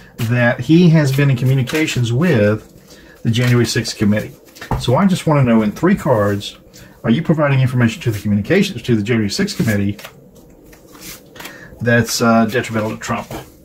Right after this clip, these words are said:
Just that simple. Detrimental to Trump. Signifier card for that is the Five of Cups.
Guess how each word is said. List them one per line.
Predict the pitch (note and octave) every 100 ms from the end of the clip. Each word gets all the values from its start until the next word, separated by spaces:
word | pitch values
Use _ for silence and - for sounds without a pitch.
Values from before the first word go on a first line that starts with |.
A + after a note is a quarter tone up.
| -
Just | - -
that | G#2 -
simple. | - - - - - - - - - - - - -
Detrimental | C#3 - G#2+ G#2+
to |
Trump. | - - - - - - - - - - - - -
Signifier | D#3+ F3+ F3+
card | E3+ D#3+ C3
for | A2+
that | E3 C#3 A2 - - - - - -
is | C#3 A#2+
the | G#2+
Five | - G#2 B2
of |
Cups. | B2 D3+ A2+ - -